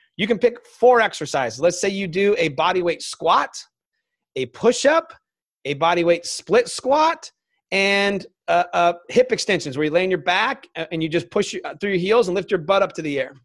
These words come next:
And what you do is you train those movements slowly.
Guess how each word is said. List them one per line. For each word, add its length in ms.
And 80
what 100
you 120
do 340
is 220
you 100
train 400
those 200
movements 600
slowly. 1040